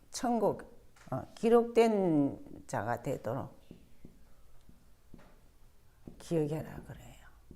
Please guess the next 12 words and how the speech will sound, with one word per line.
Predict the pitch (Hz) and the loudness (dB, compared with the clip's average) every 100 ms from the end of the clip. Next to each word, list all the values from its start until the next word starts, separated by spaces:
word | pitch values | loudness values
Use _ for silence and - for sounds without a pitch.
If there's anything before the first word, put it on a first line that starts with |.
| - - - - - - | -20 -20 -20 -16 -16 -14
자, | - 135 - - | -6 -6 -6 -6
내가 | - 165 208 | 0 4 6
전도한 | 262 285 294 254 214 | 10 10 12 12 10
사람도 | 202 160 160 156 165 208 151 - - - - | 6 6 6 6 6 6 6 0 -16 -20 -16
하나님 | - 254 262 247 233 226 202 - - - - - - - - | -4 2 4 6 4 2 0 -6 -14 -20 -20 -20 -20 -12 2
나라에, | 175 190 180 147 156 170 175 - - | 6 8 8 8 4 2 0 -10 0
여-, | 196 160 202 | 2 6 8
여기 | 220 196 - | 8 6 0
이름 | - 254 202 160 165 | 4 6 6 6 10
뭐라고 | 180 220 233 | 12 12 12
말했냐면, | 220 165 175 160 139 131 | 12 10 10 8 8 4
정확하게 | - 143 160 170 147 123 117 | 4 4 6 4 2 2 0